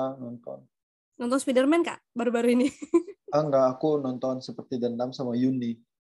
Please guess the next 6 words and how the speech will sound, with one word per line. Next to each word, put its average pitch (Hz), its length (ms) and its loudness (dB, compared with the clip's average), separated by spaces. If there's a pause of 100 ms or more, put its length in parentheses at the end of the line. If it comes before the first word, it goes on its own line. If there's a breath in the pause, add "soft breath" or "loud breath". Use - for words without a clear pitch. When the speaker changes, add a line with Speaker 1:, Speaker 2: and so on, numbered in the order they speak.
Speaker 2:
Oh, 285 560 -2
oke. 196 560 -10 (140)
Speaker 1:
Ya, 113 100 -4 (260)
itu 131 200 -6 (260)
dua 123 160 -2 (100)
film 120 260 -6